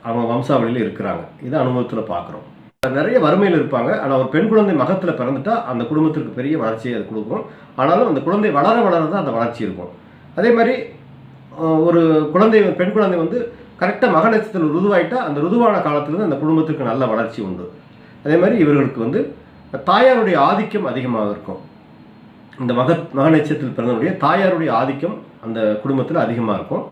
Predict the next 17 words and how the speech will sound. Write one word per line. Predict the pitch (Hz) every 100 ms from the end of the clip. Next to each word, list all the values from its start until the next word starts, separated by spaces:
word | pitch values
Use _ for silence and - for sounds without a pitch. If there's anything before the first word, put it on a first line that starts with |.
| -
இவர்களுக்கு | 185 180 165 156
வந்து | 165 214 156 - 135
வாழ்க்கையில | 165 233 254 190
வந்து | 196 - 214
பிற்பகுதியில | - 233 220 220 151 160
நிறைய | 160 240 254 -
திட்டங்கள் | 233 - 285 247 170
போட்டு | 165 165 190
நல்லா | 139 180
ஜெயிப்பாங்க. | 156 123 120 110 104
சிறு | - 180 208
வயதில் | 202 185
வறுமை, | 143 160 180 151 -
சிறு | 156 180
வயதுல | 190 185 190 220
வறுமை | 160 170 165
தான். | 180 175